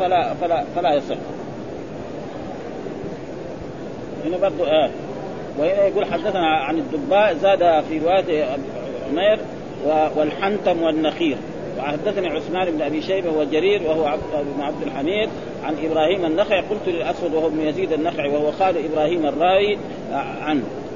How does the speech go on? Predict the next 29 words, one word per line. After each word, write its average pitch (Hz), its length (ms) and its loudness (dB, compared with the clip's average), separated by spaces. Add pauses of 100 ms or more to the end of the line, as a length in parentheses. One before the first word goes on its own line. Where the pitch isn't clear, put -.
(160)
آه، 143 140 -2 (460)
عما 196 280 0
نهى 180 180 2
النبي 165 300 4
أن 160 160 2
ينتبذ 147 480 0
فيه، 214 200 0 (1040)
آه، 180 180 6 (340)
فأخبرنا 160 520 2
عما 156 260 0
نهى 151 180 4
عنه. 151 220 2 (1120)
عما 170 400 0
أص-، - 140 -4 (140)
عم-، 170 320 -2
عما 165 720 2 (160)
فأدغمت 165 500 2 (480)
ولا 165 220 4
تشبع 170 440 2 (380)
الميم 165 440 0
غالبا، 147 280 4
يعني 139 260 0
ما 180 120 4
يقول 170 240 2
عما، 160 480 2 (320)
لا، 151 60 0 (300)
قاعدة 170 280 6
في 151 260 0 (120)
دائما 156 440 2